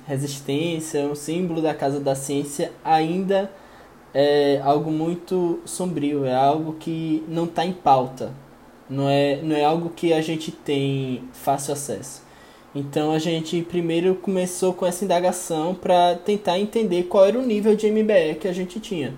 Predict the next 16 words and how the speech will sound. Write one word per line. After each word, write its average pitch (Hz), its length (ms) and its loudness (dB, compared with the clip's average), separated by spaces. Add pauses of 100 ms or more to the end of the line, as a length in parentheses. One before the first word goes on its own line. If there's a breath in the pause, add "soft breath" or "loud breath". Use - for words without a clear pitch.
(460 loud breath)
é, 135 220 2
que 135 100 -6
os 156 120 0
alunos 165 420 -2
tinham, 113 360 -6
e 135 100 -4
entender 165 640 -2
como 196 500 0
as 139 560 0
disciplinas 196 680 -2
do 156 120 -2
eixo 156 180 -4
científico 185 580 -6
da 165 140 0
nossa 147 300 -4
universidade, 139 640 -2